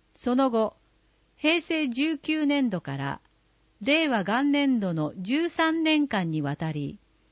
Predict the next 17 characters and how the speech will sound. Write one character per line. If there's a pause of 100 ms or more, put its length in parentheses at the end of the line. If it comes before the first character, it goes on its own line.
(280)
多
摩
地
域
の
自
治
体
及
び
一
部
事
務
組
合
に、